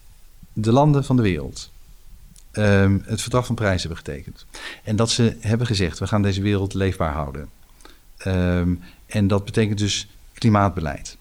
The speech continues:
En dat betekent dat we de economie, eh, in een transitie gaan brengen zoals de economie nog nooit heeft gezien. En we gaan van een fossiele naar een non-fossiele economie. Dat gaan we met elkaar doen. En dat is nodig om gewoon met z'n allen op deze planeet te kunnen overleven. Ehm,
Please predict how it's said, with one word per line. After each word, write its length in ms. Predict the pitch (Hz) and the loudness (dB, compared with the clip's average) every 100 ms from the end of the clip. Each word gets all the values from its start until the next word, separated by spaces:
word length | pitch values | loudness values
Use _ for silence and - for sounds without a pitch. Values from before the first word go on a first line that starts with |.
| - | -20
En 320 | - - 101 | -20 -12 -6
dat 40 | |
betekent 340 | 98 107 104 101 | -2 0 0 0
dat 160 | 101 | -2
we 180 | - 98 - - | 0 -2 -2 -8
de 80 | 92 | -4
economie, 500 | 98 98 104 110 104 - - - - | -2 2 2 2 0 -6 -20 -20 -6
eh, 340 | 104 98 - | -2 0 0
in 100 | 113 | 0
een 100 | 101 | 0
transitie 500 | 98 98 117 139 117 | 0 0 0 -2 -4
gaan 140 | 110 107 | -2 0
brengen 240 | 107 104 | 0 0
zoals 140 | 95 | 0
de 80 | 90 | -2
economie 280 | 92 101 98 | -2 0 2
nog 140 | 87 | 2
nooit 340 | 92 101 117 117 | 2 4 2 2
heeft 140 | 110 | -2
gezien. 280 | 107 92 - - - - | -4 -6 -6 -12 -20 -20
En 140 | - 95 | -10 -6
we 80 | 98 | -4
gaan 520 | - 151 156 82 80 - - - | -2 0 0 -2 -4 -10 -20 -20
van 420 | - - 104 98 - | -8 0 2 2 0
een 180 | 101 | -4
fossiele 560 | 90 123 110 - 104 98 | -2 -4 -4 -4 -2 0
naar 240 | 95 90 | 0 0
een 180 | 87 87 | 0 0
non-fossiele 640 | 104 113 104 101 - 101 87 | 2 2 0 -4 -4 -2 -2
economie. 400 | 87 90 85 - | -4 -4 -6 -8
Dat 140 | - 92 | -10 -6
gaan 240 | - 139 | 0 0
we 60 | 120 | 2
met 120 | 104 | 0
elkaar 200 | 98 98 | 0 0
doen. 200 | 92 90 - | 0 -4 -6
En 80 | - | -6
dat 100 | 95 | -2
is 80 | |
nodig 340 | 92 101 104 98 | 0 2 2 0
om 140 | 98 | -4
gewoon 200 | 98 87 | -2 -2
met 100 | 87 | -2
z'n 100 | - | -4
allen 260 | 85 85 87 - - - | -6 -6 -8 -12 -20 -14
op 180 | - 107 | -10 -4
deze 180 | 98 87 | -4 -2
planeet 280 | 90 85 | -2 -2
te 60 | 87 | -4
kunnen 180 | 92 76 | -6 -6
overleven. 280 | 82 76 - - - - - - | -6 -10 -12 -18 -20 -20 -20 -8
Ehm, 280 | - 104 98 | 0 2 2